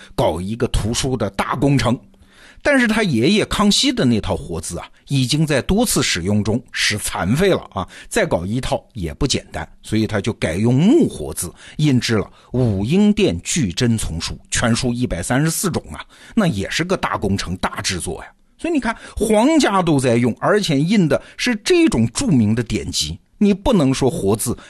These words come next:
在技术上不成熟吧？哎，那奇怪了，活字印刷被边缘化的主要原因是啥呢？郑也夫老师说：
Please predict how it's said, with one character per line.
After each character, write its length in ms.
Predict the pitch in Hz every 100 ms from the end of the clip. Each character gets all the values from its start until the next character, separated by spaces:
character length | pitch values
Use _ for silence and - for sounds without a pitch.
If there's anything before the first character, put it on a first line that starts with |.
| -
在 140 | 127
技 240 | 110 - 123
术 120 | 92
上 160 | 87 85
不 100 | -
成 260 | - 76
熟 160 | 98 -
吧？ 200 | - - _ _ _ _ _ _ -
哎， 180 | 302 320 _
那 120 | - 339
奇 200 | - 180
怪 240 | 113 87
了， 120 | 73 _ - -
活 320 | 170 226 320
字 200 | 311 262
印 180 | 226 190
刷 240 | 196 196
被 160 | 196 139
边 240 | 170 160
缘 180 | 123 143
化 220 | 170 139
的 100 | 131
主 220 | - 90
要 160 | 107 123
原 240 | 104 123
因 160 | 180 196
是 160 | -
啥 160 | 131 - - 131
呢？ 100 | 277 _ _ _ _ - - -
郑 160 | 147
也 140 | 117 98
夫 140 | 123
老 120 | 101
师 140 | 85 98
说： 240 | - 82